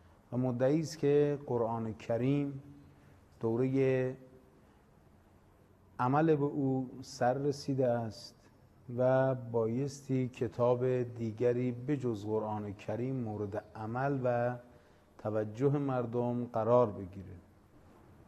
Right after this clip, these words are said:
بر این اساس کتاب اقدس رو جایگزین کتاب بیان و کتاب بیان رو جایگزین کتاب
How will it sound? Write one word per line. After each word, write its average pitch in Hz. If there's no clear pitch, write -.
بر 135
این 151
اساس 175
کتاب 156
اقدس 160
رو 147
جایگزین 120
کتاب 139
بیان 139
و 117
کتاب 135
بیان 139
رو 143
جایگزین 117
کتاب 123